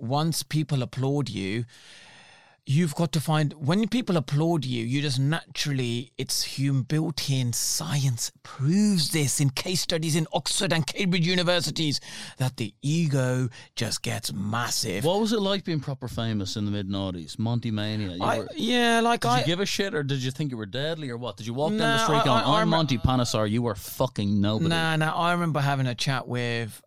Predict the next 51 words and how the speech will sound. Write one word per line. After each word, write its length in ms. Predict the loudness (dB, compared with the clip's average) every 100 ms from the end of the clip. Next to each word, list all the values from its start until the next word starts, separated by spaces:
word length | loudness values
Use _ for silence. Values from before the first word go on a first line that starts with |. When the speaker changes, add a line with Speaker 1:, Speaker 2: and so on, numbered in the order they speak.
| -8
Speaker 1:
Andrew 360 | -2 -2 -2 -4
Flintoff 400 | -4 -4 -4 -6
about 340 | -4 -4 -4
it, 160 | -6 -6
and 100 | -6
I 40 | -4
said, 160 | -2
"How 120 | -2 -2
do 100 | -4
you 60 |
deal 240 | -2 -2 0
with 160 | -2
all 160 | -2 -4
of 60 | -6
this?" 180 | -6 -6
I 20 |
was 80 | -4
like, 160 | -6 -8 _ _ _ _ _ _ -18 -6
"I'm 200 | -2 0
sort 280 | 0 -2 -4
of, 80 | -10 -16 -20 -4
you 120 | 0
know, 100 | 2
living 320 | 2 2 2
a 40 | 4
little 220 | 2 2
bit 120 | 0
of 120 | 2
your 280 | 2 2 4
life, 400 | 2 0 -2 -2
and, 420 | 0 0 0 0
uh, 220 | 2 2 2
you 100 | 0
know, 120 | 0
people 300 | -2 0 0
are 60 | 0
just 180 | 0
like, 240 | 0 -2 -2
'Wow.'" 400 | -2 -2 -2 -6 -12 -16 -6 0
He 80 |
goes, 140 | 2 4
"Mate, 120 | 2
you 80 | 2
gotta 200 | 0 2
embrace 540 | 0 2 2 2 2
it 120 | 0 -2
because, 340 | -2 -2 -2 -8 -20 -20 _ _ _ _ _ -2
uh, 40 |
you 200 | 2 2 2
don't 280 | 2 2
know 380 | 2 2 2 0